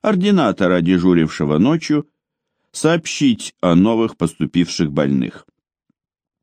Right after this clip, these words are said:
Он сидел за компьютером в передней части комнаты, дожидаясь моего прихода.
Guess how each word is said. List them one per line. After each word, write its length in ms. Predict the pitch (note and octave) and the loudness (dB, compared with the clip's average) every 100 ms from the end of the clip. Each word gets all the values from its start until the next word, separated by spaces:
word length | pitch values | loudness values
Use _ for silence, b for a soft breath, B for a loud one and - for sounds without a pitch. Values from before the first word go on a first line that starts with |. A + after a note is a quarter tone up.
| _ | _
Он 360 | F#2 G#2+ A2 G#2+ _ _ _ | 0 2 2 -2 _ _ _
сидел 420 | - G#2 F2+ G2+ F2+ | -4 0 2 2 2
за 180 | E2+ | 0
компьютером 760 | D#2+ D2 C#2+ D#2+ D2+ F#2+ A2+ C3 _ _ _ _ _ | 0 -2 -2 -2 -2 0 0 -2 _ _ _ _ _
в 100 | _ | _
передней 520 | G#2+ G#2+ G#2+ G2+ G2+ | 2 4 2 2 0
части 380 | F#2+ F#2+ - - | 2 0 0 -4
комнаты, 560 | F2 F#2 F2+ F2+ F2 E2 _ _ _ _ _ - | 0 2 2 2 -2 -6 _ _ _ _ _ -4
дожидаясь 680 | F#2+ A2 A2 G2+ D3+ D3 G#2 | 0 2 2 0 0 -2 0
моего 380 | F#2+ E2 F#2+ | 0 2 -2
прихода. 500 | - D2+ - - - | -2 -4 -4 -10 -12